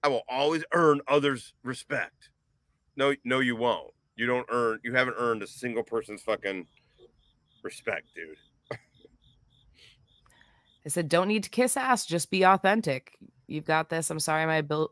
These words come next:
Speaker 2: bullshit put you in the crosshairs." Oh, yeah, because I thought that Welsh was going after him to get back at me over the Reaper thing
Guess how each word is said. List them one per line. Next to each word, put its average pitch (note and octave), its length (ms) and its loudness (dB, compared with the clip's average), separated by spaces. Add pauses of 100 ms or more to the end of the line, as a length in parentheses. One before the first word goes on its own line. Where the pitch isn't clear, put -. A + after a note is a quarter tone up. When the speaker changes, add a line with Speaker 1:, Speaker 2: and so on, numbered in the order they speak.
Speaker 2:
bullshit D#3 360 -4
put D#3 140 -6
you D#3 80 -2
in D3+ 80 0
the D3 80 -4
crosshairs." C#3+ 760 -2 (280)
Oh, - 60 2
yeah, G#3 200 12
because F#3 260 2
I F#3 180 8
thought G3 380 6
that F3 400 4 (440)
Welsh D#3+ 300 4
was D#3+ 140 -2
going D#3+ 260 2
after D#3 320 0
him D3+ 220 -2
to D#3 80 -4
get C#3+ 160 -2
back D3 260 0
at D3 80 -6
me C#3+ 480 -2
over C#3+ 260 -2
the C#3 120 -6
Reaper C#3 340 -6
thing C3+ 480 -6